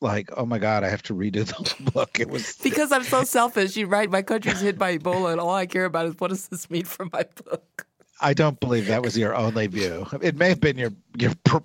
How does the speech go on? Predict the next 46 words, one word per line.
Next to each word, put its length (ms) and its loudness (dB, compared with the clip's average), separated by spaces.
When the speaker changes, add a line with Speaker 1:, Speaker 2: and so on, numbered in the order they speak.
Speaker 1:
predominant 720 0
reaction, 640 -2
but, 200 -2
but 120 0
I 120 2
think 260 -2
there 140 -2
was 120 0
some 200 -4
compassion 500 -4
in 80 -4
there 140 -4
too. 180 -2
But, 180 0
but 180 2
talk 320 0
about 360 2
the 160 2
Ebola 500 0
crisis 720 -2
in 200 -6
terms 460 -4
of 320 -6
a 60 0
test 380 -2
for 140 -2
her 260 0
and 160 -2
a 60 -8
test 340 -6
for 100 -10
the 120 -12
country, 580 -8
uh, 180 -4
in 120 -4
a 80 -2
little 180 -4
more 160 -10
detail. 400 -14
Speaker 2:
It 120 2
was 160 0
a 60 2
huge 500 -2
test 320 -4
for 160 -2
both 400 -4